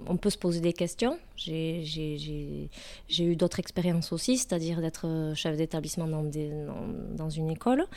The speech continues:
Euh, ça a été une merveilleuse expérience. Euh, après, on a peut-être des années où soi-même, on devient, euh,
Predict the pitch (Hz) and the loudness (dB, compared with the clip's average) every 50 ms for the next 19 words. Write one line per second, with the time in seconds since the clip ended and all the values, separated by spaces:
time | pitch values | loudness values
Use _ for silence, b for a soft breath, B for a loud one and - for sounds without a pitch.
0 | B B B B B B B B B - - 180 180 175 170 175 175 170 165 - | B B B B B B B B B -4 0 2 4 6 6 6 4 4 2 2
1 | - 170 170 - - 180 170 170 170 175 165 170 170 175 170 156 170 - - - | 2 2 2 4 4 6 6 6 6 6 6 6 6 6 6 4 2 0 -2 -2
2 | 147 151 - 208 220 240 262 262 254 - - 196 185 175 170 160 165 160 156 151 | -2 2 6 8 8 10 8 8 6 4 4 4 6 6 4 4 2 2 0 0
3 | - 120 - - - - 170 165 - - - 185 180 170 156 - 180 160 151 170 | -2 -2 -4 -4 -2 -2 -2 -2 2 4 4 6 6 6 4 2 0 2 4 4
4 | 170 165 175 170 175 180 180 185 190 196 190 180 165 160 151 - - 170 165 175 | 4 6 6 6 6 8 8 8 8 8 8 6 4 2 2 2 2 4 6 6
5 | 180 175 175 165 165 156 160 156 151 160 165 165 165 160 151 143 147 | 6 6 6 6 6 6 4 4 4 4 4 4 4 4 2 0 -2